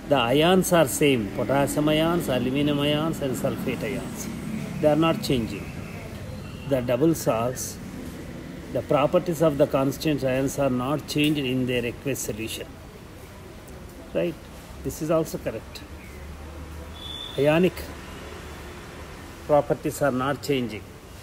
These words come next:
Properties related to the potassium ion. This gives the test for the potassium ion. This gives the aqueous solution, gives the test for potassium ion. This gives the test for sulfate ion. Aqueous solution also gives the test for sulfate ion.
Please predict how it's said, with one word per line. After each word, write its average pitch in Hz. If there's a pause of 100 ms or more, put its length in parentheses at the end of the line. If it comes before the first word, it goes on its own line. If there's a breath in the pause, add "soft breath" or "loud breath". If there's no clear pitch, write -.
Properties 139
related 147
to 151
the 139
potassium 120
ion. 98 (380)
This 143
gives 185
the 175
test 165
for 170
the 156
potassium 160
ion. 180
This 147
gives 156
the 156
aqueous 165
solution, 165
gives 151
the 170
test - (280)
for 151
potassium 131
ion. 104 (560 loud breath)
This 147
gives 175
the 180
test 165
for 165
sulfate 160
ion. 175
Aqueous 170
solution 170
also 170
gives 160
the 160
test 160
for 143
sulfate 123
ion. 104